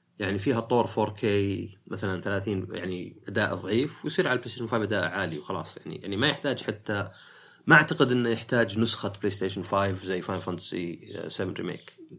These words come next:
ليه؟ لأن اللعبة جيدة بس ميزانيتها أقل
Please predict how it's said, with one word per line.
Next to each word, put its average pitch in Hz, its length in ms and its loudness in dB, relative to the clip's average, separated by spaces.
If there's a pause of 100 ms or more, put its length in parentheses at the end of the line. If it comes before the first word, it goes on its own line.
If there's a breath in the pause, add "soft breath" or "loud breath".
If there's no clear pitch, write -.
(140)
ليه؟ 143 300 6
لأن 143 320 0
اللعبة 143 520 -2 (760 soft breath)
جيدة 143 320 10
بس - 180 -2
ميزانيتها 160 500 2
أقل - 440 -2